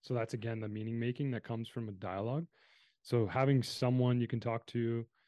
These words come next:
um, and kinda teeing that up beforehand, especially if it's your first time, teeing up, like,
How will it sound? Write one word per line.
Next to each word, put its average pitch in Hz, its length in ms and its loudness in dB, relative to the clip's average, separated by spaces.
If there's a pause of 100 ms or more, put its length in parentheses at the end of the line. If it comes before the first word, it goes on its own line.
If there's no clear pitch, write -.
(340)
um, 92 880 -6 (200)
and 117 240 2 (420)
kinda 147 220 4
teeing 165 300 6
that 120 160 4
up 110 160 0
beforehand, 113 500 0
especially 123 320 2
if 107 40 -4
it's 104 100 -6
your 104 80 -6
first - 260 -4
time, 113 200 0
teeing 127 340 4
up, 117 180 0
like, 104 260 0